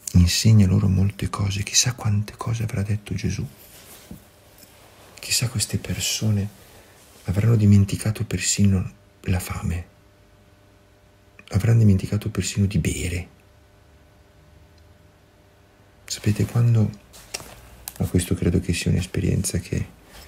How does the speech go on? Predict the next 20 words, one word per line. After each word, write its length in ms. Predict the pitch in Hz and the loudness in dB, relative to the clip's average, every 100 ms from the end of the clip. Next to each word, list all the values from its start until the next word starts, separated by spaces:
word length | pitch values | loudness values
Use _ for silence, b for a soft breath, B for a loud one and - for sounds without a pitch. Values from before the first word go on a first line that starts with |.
| B B B B - | B B B B -14
avrete 400 | - 95 95 98 | -6 -2 -2 -4
fatto 480 | 95 92 - - - - | -6 -6 -6 -10 -10 -14
sicuramente 880 | - - 104 107 104 104 101 101 - | -10 -8 -6 -4 0 2 0 -2 -4
anche 300 | 104 101 101 | -6 -6 -8
voi, 320 | 101 98 98 - B B B B B B | -8 -8 -10 -14 B B B B B B
quando 260 | - 101 101 | -2 2 4
incontri 500 | 98 98 98 98 - | 2 0 -2 -2 -6
qualcuno 600 | - 95 - - 98 98 | -4 -4 -4 -6 -2 -2
che 140 | 98 | -2
ti 140 | - - | -8 -10
parla 340 | - 90 92 | -8 -8 -6
di 160 | 101 92 | -8 -8
cose 300 | - 95 95 | -10 -8 -8
vere, 600 | 92 90 95 98 95 - _ _ _ - _ - - - - - - _ _ _ _ - | -8 -8 -8 -10 -12 -16 _ _ _ -20 _ -20 -20 -20 -20 -20 -20 _ _ _ _ -20
qualcuno 480 | - 92 - - 98 | -8 -8 -6 -4 -4
che 120 | - | -4
ti 120 | - | -10
parla 320 | - 90 95 | -10 -8 -8
di 180 | 92 - | -6 -6
Dio, 560 | 90 - 82 92 90 | -8 -10 -12 -12 -14